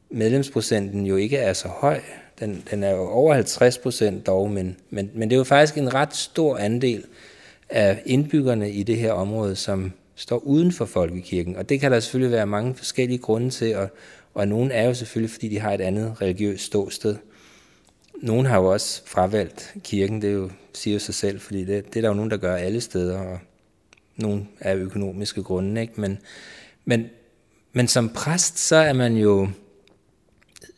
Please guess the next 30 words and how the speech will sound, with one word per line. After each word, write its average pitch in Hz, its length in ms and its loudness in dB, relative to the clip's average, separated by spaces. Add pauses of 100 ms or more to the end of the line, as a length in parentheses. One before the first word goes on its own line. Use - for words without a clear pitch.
(140)
så, 143 360 6
så 147 320 2
lever 131 300 6
man 143 180 4
også 143 240 4
i 147 40 6
et 123 60 -2
spændingsfelt 151 680 2
imellem 143 420 0 (640)
at 120 80 2
være 107 140 6
præst - 440 -2
for, 131 260 0 (200)
for - 140 -4
menigheden, 123 640 4
som, 107 320 -2
som - 160 -6
jeg 135 120 8
betragter 139 440 2
jo 117 60 6
menigheden 120 460 2
som 104 260 -4
dem, 120 180 0
der 139 80 -2
er 113 140 0
døbt - 420 -2
og 107 240 2
er 98 80 0
med 120 300 2
i, 113 260 -6